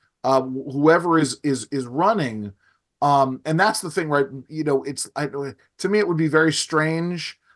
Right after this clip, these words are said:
um, but not surprising if R F K Junior got the Libertarian Party nomination. He's not a libertarian. <laughs> The, the folks at Reason will tell you that. But we all know now that the, that the Libertarian Party presidential contest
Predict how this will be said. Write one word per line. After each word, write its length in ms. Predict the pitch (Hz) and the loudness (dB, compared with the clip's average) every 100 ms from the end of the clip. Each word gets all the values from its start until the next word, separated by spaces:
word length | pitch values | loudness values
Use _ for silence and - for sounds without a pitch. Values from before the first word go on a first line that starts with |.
| _ | _
um, 300 | 131 139 131 | 2 4 4
but 160 | 131 139 | 2 -2
not 240 | 135 143 | 0 -2
surprising 800 | 143 139 - 139 143 151 160 160 | -2 -4 -2 2 2 2 -2 -4
if 480 | 151 127 131 - - _ _ _ | -2 -4 -4 -10 -18 _ _ _
R 200 | 127 143 | 2 4
F 120 | 143 - | 4 2
K 180 | 151 | 0
Junior 360 | 131 131 139 135 | 0 0 0 0
got 240 | 135 135 | 2 2
the 60 | 135 | 2
Libertarian 640 | 127 127 127 135 131 131 | 0 0 0 0 0 0
Party 400 | - 135 135 127 | 0 2 2 0
nomination. 680 | 120 120 120 120 127 147 143 _ _ | 0 -2 -2 -4 -4 -4 -8 _ _
He's 260 | 143 113 | -8 -4
not 220 | 135 139 | 2 4
a 40 | 143 | 4
libertarian. 840 | 143 135 135 135 135 151 185 208 - | 4 4 2 2 4 4 2 -2 -6
<laughs> 40 | _ - - | _ -16 -6
The, 340 | 139 143 143 98 | -2 0 0 0
the 100 | 107 | -8
folks 320 | - 165 156 | 2 2 2
at 100 | 156 123 | -4 0
Reason 400 | 147 180 160 147 | 0 0 -2 -2
will 100 | 143 | -2
tell 220 | 165 156 | 2 4
you 120 | 156 | 4
that. 300 | 156 165 165 - _ _ _ | 4 2 0 -6 _ _ _
But 120 | 185 | -2
we 140 | 180 190 | 2 6
all 220 | 208 220 | 6 6
know 260 | 226 233 196 | 6 6 6
now 380 | 156 135 107 | 4 2 0
that 320 | 101 123 117 - | -2 -2 -2 -2
the, 220 | 127 120 | -2 -2
that 220 | 107 120 | -4 -2
the 80 | 131 | 0
Libertarian 640 | 131 143 151 156 147 143 131 | 2 4 2 4 4 4 -2
Party 380 | - 147 139 | 2 2 2
presidential 760 | 135 - 147 135 135 151 151 156 | -2 0 0 2 2 0 0 -2
contest 760 | - 123 123 113 110 110 - | -2 -4 -4 -4 -2 -4 -6